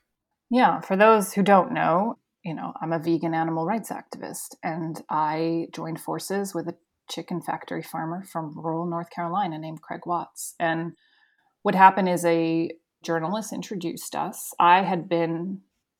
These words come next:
trying to get onto a chicken factory farm to see what it looks like, to film it, to show people. And a journalist introduced me to Craig, and Craig invited me to his farm. And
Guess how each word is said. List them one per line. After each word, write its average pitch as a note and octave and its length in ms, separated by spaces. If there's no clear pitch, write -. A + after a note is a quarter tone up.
trying F#3+ 540
to E3+ 100
get E3+ 180
onto D#3+ 320
a E3 40
chicken E3 340
factory D#3+ 360
farm - 520
to - 80
see G3 160
what G#3+ 80
it D#3 80
looks D#3+ 200
like, E3+ 220
to - 80
film E3 380
it, A3+ 140
to E3+ 80
show E3 360
people. - 460
And F3+ 200
a E3+ 40
journalist F3+ 400
introduced F3+ 440
me F3 60
to - 80
Craig, - 360
and F3 480
Craig D#3 240
invited E3+ 320
me E3 100
to E3 120
his E3+ 120
farm. A#2 460
And E3+ 180